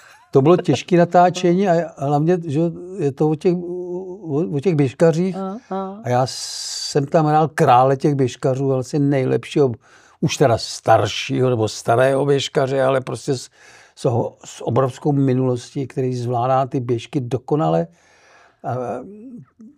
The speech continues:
Speaker 1: tak když jsme na-, než jsme začali natáčet, tak,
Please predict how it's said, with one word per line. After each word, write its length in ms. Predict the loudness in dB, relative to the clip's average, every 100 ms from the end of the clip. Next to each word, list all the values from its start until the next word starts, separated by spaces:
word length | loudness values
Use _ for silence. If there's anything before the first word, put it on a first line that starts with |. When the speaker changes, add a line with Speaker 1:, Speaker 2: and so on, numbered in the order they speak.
| _ _ -6
Speaker 1:
tak 120 | -4
když 140 | -2
jsme 120 | -2 0
na-, 160 | 0 -2
než 340 | -4 -4 -6
jsme 120 | -4
začali 280 | -4 -2 -2
natáčet, 440 | 0 2 2 2 -2
tak, 180 | -2